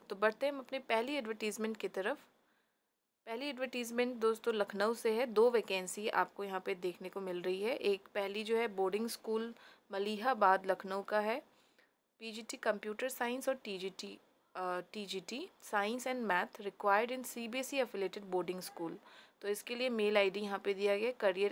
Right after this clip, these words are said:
S P S twenty twenty two at gmail dot com, इस पे अप्लाई करें। दूसरा जो है सेंट जॉन बॉस्को कॉलेज विवेकखंड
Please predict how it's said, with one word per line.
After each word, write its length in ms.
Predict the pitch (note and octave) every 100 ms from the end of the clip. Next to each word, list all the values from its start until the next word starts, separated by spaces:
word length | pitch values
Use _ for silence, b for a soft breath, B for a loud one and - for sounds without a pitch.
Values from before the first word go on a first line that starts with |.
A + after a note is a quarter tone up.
| G3+
S 100 | - -
P 220 | F#3+ B3+
S 260 | D4+ - -
twenty 260 | F#3 F3+ F#3
twenty 260 | F#3+ F#3 F#3 A#3+
two 140 | C#4
at 260 | F#3+ E3+ E3+
gmail 260 | E3+ F3
dot 300 | F3+ F3+ -
com, 220 | B3 -
इस 100 | G3+
पे 140 | - F#3+
अप्लाई 400 | F#3 - F3 F#3+
करें। 300 | - A#3+ F#4+ _ _ _ _ _
दूसरा 340 | G#3 A#3 C4+ C4+
जो 140 | C#4
है 140 | C4+
सेंट 320 | D4 A#3 G#3+ G3+
जॉन 320 | A3 B3 B3
बॉस्को 400 | G3+ G3+ - A#3+
कॉलेज 420 | A3+ G#3 G#3+ G#3+
विवेकखंड 720 | F#3+ F#3 A3 A3 A3+ A3